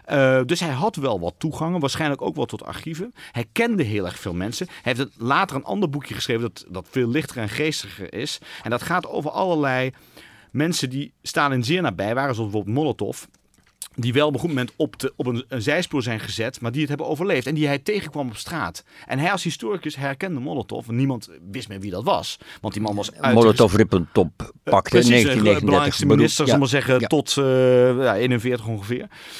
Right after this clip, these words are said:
Speaker 1: En, ehm, en hij herkende hem op straat. En door dat soort connecties wist hij ontzettend veel. En, eh, die mensen hielpen hem en, eh, die wilden wel wat tegen hem zeggen, zolang dat, nou ja,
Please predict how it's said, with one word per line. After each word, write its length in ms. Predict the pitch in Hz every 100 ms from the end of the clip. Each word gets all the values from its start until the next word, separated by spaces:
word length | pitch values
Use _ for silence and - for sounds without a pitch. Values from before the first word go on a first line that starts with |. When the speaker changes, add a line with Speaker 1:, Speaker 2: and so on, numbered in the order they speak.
| - -
Speaker 1:
En, 340 | 143 143 151 -
ehm, 720 | 156 147 139 139 135 135 139 - _ _ _ - - -
en 200 | 143 143
hij 120 | 160
herkende 320 | 160 226 202
hem 140 | 147 127
op 140 | 95
straat. 500 | - 226 113 98 - - - -
En 240 | 147 165 - _ -
door 360 | 127 123 170 151
dat 180 | 233
soort 400 | - 175 139 -
connecties 880 | - 175 226 - - 87 - - - - _
wist 320 | 113 214 185
hij 120 | 160 113
ontzettend 560 | 147 - 233 - 113
veel. 360 | - 156 71 - _ - - - -
En, 420 | 139 143 143 151
eh, 480 | - 135 131 131 127
die 120 | 175
mensen 280 | 226 185 127
hielpen 360 | 131 143 - 135
hem 260 | 180 247 -
en, 400 | 135 143 147 156
eh, 720 | - 143 135 135 127 127 123 117
die 140 | 147
wilden 260 | 185 202 160
wel 140 | 123
wat 120 | 113 113
tegen 160 | 107
hem 100 | 104
zeggen, 260 | 87 110 151
zolang 340 | 113 101 101
dat, 300 | 90 87 - -
nou 120 | 101
ja, 120 | 80